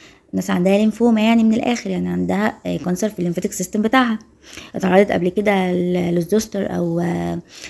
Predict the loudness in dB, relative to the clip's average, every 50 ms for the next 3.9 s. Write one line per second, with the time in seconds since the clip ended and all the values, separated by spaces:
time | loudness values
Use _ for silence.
0 | -20 _ -6 -4 -2 -2 -2 -2 -2 -2 -2 -2 2 4 4 4 4 4 0 0
1 | -2 0 0 0 -2 -4 -8 _ _ _ _ -20 -20 _ _ _ _ _ _ _
2 | _ _ _ _ _ _ _ -20 -20 -20 -20 -20 _ _ 2 2 4 6 6 6
3 | 6 4 4 2 2 2 2 2 0 0 -2 -2 0 2 2 2 2